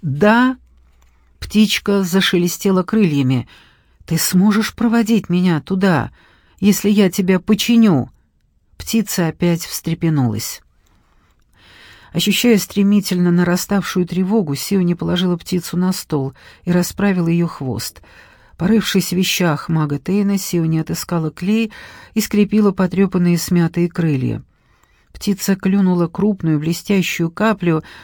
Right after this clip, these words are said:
и испачкала клеем бумажный клюв. «Перестань», — строго сказала Сионе, вскидывая сумку на плечо. Бережно взяв птицу,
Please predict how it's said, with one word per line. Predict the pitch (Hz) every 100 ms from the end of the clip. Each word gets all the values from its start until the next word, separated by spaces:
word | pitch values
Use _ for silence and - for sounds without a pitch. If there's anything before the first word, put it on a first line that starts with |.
| - _ -
и | 180
испачкала | - 196 185 - 170 170
клеем | 175 185 170
бумажный | 160 165 165 151 156
клюв. | 156 143 123 - - _ _ _ _ _
«Перестань», — | 143 147 185 - - 190 160 160 180
строго | - 202 190 180
сказала | - 175 180 175
Сионе, | 175 - 175 170 170 165 - -
вскидывая | - - 175 170 170
сумку | 165 185 165 170
на | 160
плечо. | 160 165 - 160 151 - _ _ _ _ _ _ _
Бережно | 156 170 175 156 151 156
взяв | 151 160 160
птицу, | - - - 208 214 - 240